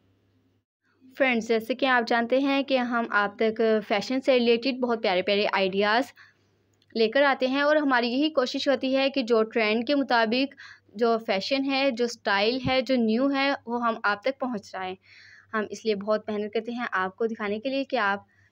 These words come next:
किस तरह से अपने फैशन सेंस को इनकरेज कर सकते हैं, जिस, किस तरह से अपने फैशन सेंस को इंक्रीज कर सकते हैं। ये तमाम तरह की डिटेल्स हमारे चैनल पर मौजूद हैं। So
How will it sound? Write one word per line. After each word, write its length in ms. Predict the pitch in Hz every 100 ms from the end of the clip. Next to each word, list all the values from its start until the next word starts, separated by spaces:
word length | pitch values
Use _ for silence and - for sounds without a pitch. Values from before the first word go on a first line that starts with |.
| _
किस 180 | 311 311
तरह 260 | 302 285 262
से 160 | 285
अपने 240 | 240 240 233
फैशन 360 | 233 233 240
सेंस 260 | 233 220 226
को 120 | 233 254 -
इनकरेज 380 | 226 220 202 190
कर 140 | 214
सकते 240 | 220 247
हैं, 140 | 254 247
जिस, 180 | 233 226
किस 200 | - 262 _
तरह 240 | 247 240
से 120 | 233 254
अपने 180 | 233
फैशन 260 | 233 220 226
सेंस 200 | 220 214
को 100 | 220 -
इंक्रीज 420 | 220 - 220 240
कर 160 | 240 277
सकते 260 | 269 -
हैं। 180 | 262 320 - _ _ - - -
ये 80 | 240
तमाम 280 | 226 220
तरह 200 | 220 262
की 140 | 254 269
डिटेल्स 320 | 226 233 240
हमारे 160 | 240 190
चैनल 240 | 202 185
पर 200 | 190 196
मौजूद 360 | 190 190 233 240
हैं। 260 | 269 269 277
So 240 | 277 226